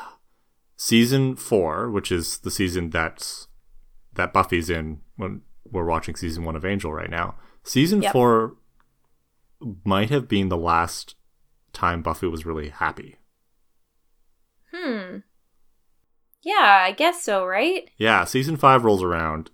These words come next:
Speaker 1: and her mom dies.
Speaker 2: Yeah, which is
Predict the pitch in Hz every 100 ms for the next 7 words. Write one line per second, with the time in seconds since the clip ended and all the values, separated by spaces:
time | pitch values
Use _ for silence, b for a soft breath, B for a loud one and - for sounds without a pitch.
0 | _ - 87 85 82 - - 87 101 90
1 | 76 76 101 - - _ _ _ _ _
2 | _ - 208 196 180 180 175 175 175 190
3 | 196 208 - 185 180